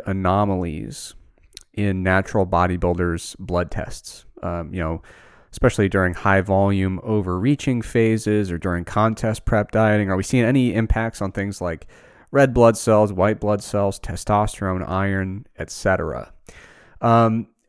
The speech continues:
and so first of all, a really important thing for, for all listeners, even if they're not bodybuilders, is that lifters in general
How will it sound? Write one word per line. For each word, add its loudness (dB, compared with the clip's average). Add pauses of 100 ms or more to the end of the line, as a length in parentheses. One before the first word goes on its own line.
and 2
so 4
first 2
of 0
all, 4 (140)
a 2
really 4
important 2
thing 0
for, -2
for 0
all 6
listeners, -4
even -8
if -8
they're -4
not -4
bodybuilders, -2
is -8
that 0
lifters 2
in 0
general 2